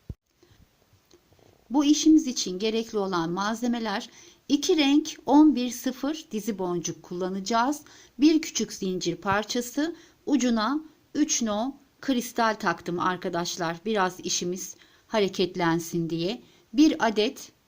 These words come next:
papağan kapama, iki tane şöyle halka kullanacağız.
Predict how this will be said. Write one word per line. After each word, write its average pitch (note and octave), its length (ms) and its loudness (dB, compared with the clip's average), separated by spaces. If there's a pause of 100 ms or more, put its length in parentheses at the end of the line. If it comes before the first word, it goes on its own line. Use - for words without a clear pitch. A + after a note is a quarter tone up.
(360)
papağan F#3 520 0
kapama, A3 640 -2 (360)
iki D4+ 240 2
tane G3+ 600 -2 (920)
şöyle F3 400 -2
halka G#3+ 520 -2
kullanacağız. G#3+ 840 -6